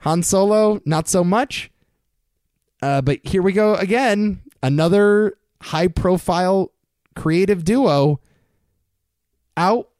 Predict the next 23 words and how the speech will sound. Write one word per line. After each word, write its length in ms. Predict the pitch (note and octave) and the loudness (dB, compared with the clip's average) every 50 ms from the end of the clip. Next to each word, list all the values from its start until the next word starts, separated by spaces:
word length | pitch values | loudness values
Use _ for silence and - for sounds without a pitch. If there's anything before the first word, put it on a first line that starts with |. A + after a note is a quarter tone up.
| _ _ - | _ _ -8
on 120 | D#3 D#3+ | -6 -4
the 80 | E3 D3 | -4 -4
Star 240 | - - D#3+ D#3+ E3 | -2 0 0 0 0
Wars 300 | D3 D#3 D3+ C#3+ B2 B2 | 0 0 0 0 -2 -2
universe. 500 | A2+ F#2+ F2+ D#2+ E2 C#2+ - - - _ _ _ _ _ _ _ _ _ _ _ _ _ _ _ _ _ _ _ _ _ _ _ _ _ _ _ _ _ - | -6 -6 -6 -6 -8 -10 -10 -14 -20 _ _ _ _ _ _ _ _ _ _ _ _ _ _ _ _ _ _ _ _ _ _ _ _ _ _ _ _ _ -4
You 160 | D#3+ G3 G#3 | -2 0 2
know 320 | B3 C4+ D4 D4+ C#4 G#3+ - | 2 2 2 2 0 -2 -2
what 160 | G#3+ A#3 A3 | -2 -2 0
this 160 | A#3 A#3 - | 0 0 0
feels 260 | - A#3+ A#3 A#3 G3+ A3+ | 0 2 2 2 2 2
like 200 | A#3 A3+ G3 - | -2 -2 -2 -2
to 100 | A3+ G#3+ | -4 -2
me? 360 | A3 A3 G#3+ A3 G3+ F3+ - _ _ _ _ _ _ _ _ _ _ _ _ _ _ _ - | 0 0 0 0 -2 -4 -8 _ _ _ _ _ _ _ _ _ _ _ _ _ _ _ 0
<laughs> 80 | E3+ D3+ - - A4+ A4+ A4+ - - - - - _ _ _ _ _ _ _ _ _ _ _ _ _ _ - | 2 2 2 0 -6 -8 -10 -12 -16 -18 -20 -20 _ _ _ _ _ _ _ _ _ _ _ _ _ _ -8
This 760 | - - A#3+ B3+ B3+ B3+ B3+ A#3+ - - - G#3 C4+ C#4 B3 B3 | -4 -2 -2 0 0 0 -2 -4 -4 -2 0 0 0 0 0 0
feels 300 | D4+ C#4 C4+ C4+ A#3+ G#3+ | 0 2 2 2 2 2
like 280 | A#3+ G#3 G3 E3 E3 | 2 0 0 0 0
the 120 | E3+ F3+ D#3+ | -2 -2 -2
deck 440 | C#3+ C3 F3+ G#3+ A3+ B3 A#3 - | 0 0 0 2 2 0 -2 -4
is 260 | - - G3+ F#3 F3 E3 | -4 0 0 2 2 2
just 300 | D#3 F#3+ G3 F3 D3+ C#3 | 2 2 2 0 0 0
being 360 | F3 F3 E3+ E3 D3 C#3+ C3 | 0 0 2 2 0 -2 -2
cleared 760 | - A#2+ G2+ F3 G3 G3+ G#3+ A3 A3+ A3+ A#3 A#3 G3+ B3+ | -4 -6 -4 0 0 2 4 4 4 4 2 2 0 -2